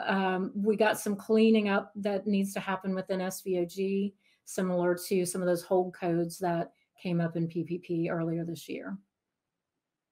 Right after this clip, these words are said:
All right, we couldn't let a day go by without talking about employee retention credit. We get this question a lot, and we, um, actually put it into the Town Hall newsletter,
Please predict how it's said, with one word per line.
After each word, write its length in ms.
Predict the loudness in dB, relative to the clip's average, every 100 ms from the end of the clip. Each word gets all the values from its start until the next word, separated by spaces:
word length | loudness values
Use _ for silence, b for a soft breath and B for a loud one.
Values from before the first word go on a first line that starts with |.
| _ _ _ _ _ _ _ b b b b b b
All 80 | 4
right, 260 | 4 4
we 100 | 2
couldn't 340 | 4 6 6 6
let 140 | 6
a 40 |
day 180 | 6 6
go 140 | 6 6
by 120 | 6
without 260 | 4 2
talking 240 | 2 0 2
about 160 | 2
employee 340 | 2 2 2 2
retention 500 | 0 0 -2 0 -2
credit. 480 | 4 4 6 4 0 B B B
We 200 | 0 2
get 300 | 6 4 6
this 200 | 2 2
question 760 | -6 -4 -2 -4 -4 0 2 0 -2
a 100 | -2
lot, 480 | 0 2 0 0
and 140 | 0 0
we, 160 | 2
um, 300 | 2 0 -2 -2
actually 300 | -2 0 0
put 180 | 2
it 80 | 2
into 240 | 2 2 0
the 100 | -2
Town 280 | -2 -4
Hall 100 | -2
newsletter, 800 | 0 0 -2 0 0 2 0 -2